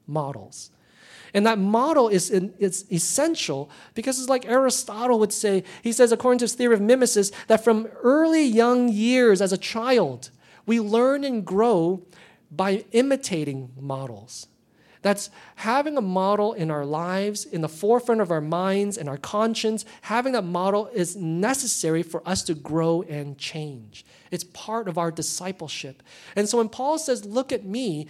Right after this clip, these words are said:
he's not being arrogant. He's saying, "This is part of your growth. This is part of what is needed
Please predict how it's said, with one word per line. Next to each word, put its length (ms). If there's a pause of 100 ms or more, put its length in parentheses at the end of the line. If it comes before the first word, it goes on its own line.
(140)
he's 180
not 340
being 380
arrogant. 600 (320)
He's 220
saying, 280 (140)
"This 360
is 100
part 640 (240)
of 320
your 320
growth. 580 (220)
This 180
is 120
part 480
of 180
what 160
is 100
needed 600